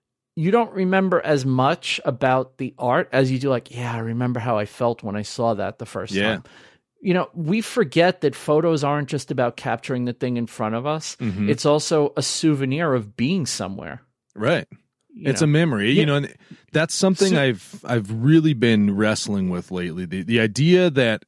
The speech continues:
Speaker 2: any creative pursuit, I don't care what it is, I have no problem with someone who wants to take their creativity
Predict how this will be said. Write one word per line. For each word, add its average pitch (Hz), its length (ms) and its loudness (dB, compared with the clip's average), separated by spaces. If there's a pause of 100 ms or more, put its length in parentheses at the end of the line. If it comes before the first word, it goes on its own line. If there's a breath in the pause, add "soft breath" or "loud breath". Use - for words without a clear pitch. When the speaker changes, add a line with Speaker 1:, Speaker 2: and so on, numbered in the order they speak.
Speaker 2:
any 165 220 4
creative 101 400 -6
pursuit, 87 340 -8
I 90 60 -6
don't 98 100 -4
care 101 180 -6
what 101 200 -4
it 95 100 -4
is, 87 240 -6 (280 loud breath)
I 135 160 0
have 143 180 0
no 151 160 4
problem 127 440 0
with 104 140 -2
someone 104 300 -2
who 101 60 -4
wants 98 340 -4
to 101 160 -4 (100)
take 110 220 -4
their 113 160 -2
creativity 98 760 -4